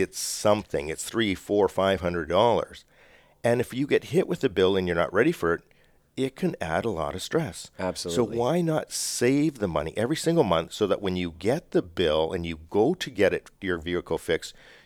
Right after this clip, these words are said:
Speaker 1: you don't have to think twice about it. "Yes, I need brakes. Please do 'em. I know it's four hundred dollars. I've got six hundred dollars in my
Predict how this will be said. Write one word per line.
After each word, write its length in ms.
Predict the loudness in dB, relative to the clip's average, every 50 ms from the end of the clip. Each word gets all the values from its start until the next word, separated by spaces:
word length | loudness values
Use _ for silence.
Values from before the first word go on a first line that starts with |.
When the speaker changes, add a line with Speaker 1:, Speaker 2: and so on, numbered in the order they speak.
| _ _
Speaker 1:
you 180 | 0 2 4
don't 140 | 4 4 2
have 180 | 0 -2 -2 -2
to 80 | -4
think 240 | 0 0 0 0 2
twice 260 | 4 4 4 4 2
about 200 | 2 2 2 2
it. 80 | 0 -2
"Yes, 520 | 4 4 4 4 4 0 -10 -14 -14 -18 _ _ _ -20 -20 -8 _
I 140 | 0 2 2
need 240 | 2 0 -2 -2 2
brakes. 300 | 4 4 4 4 0 -6
Please 320 | -4 -2 -2 -2 -2 -2
do 240 | 0 0 2 2 0
'em. 100 | -2 -6 _ _ _ -20 _ _ _ _ _
I 120 | -8 -6
know 200 | -2 0 2 2
it's 100 | 2 0
four 160 | 0 2 4 4
hundred 260 | 4 4 4 2 4 6
dollars. 400 | 6 6 6 4 2 0 -2 _ _ _ _ -16
I've 120 | -16 -6
got 200 | -6 -6 -6 -4
six 260 | -4 -4 -2 0 2
hundred 220 | 0 2 2 4 4
dollars 360 | 4 4 4 4 2 0 0
in 120 | -2 0
my 280 | 2 2 2 2 0